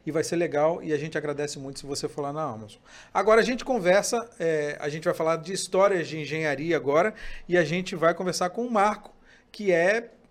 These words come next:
é, assim, é, anos e anos de engen-, décadas de engenharia já,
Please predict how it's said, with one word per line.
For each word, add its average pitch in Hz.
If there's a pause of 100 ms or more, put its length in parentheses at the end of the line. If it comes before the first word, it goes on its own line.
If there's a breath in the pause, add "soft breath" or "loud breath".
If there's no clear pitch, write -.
(180)
é, 156
assim, 131 (220)
é, 123 (440)
anos 226
e 190
anos 185
de 165
engen-, 151
décadas 165
de 156
engenharia 156
já, 147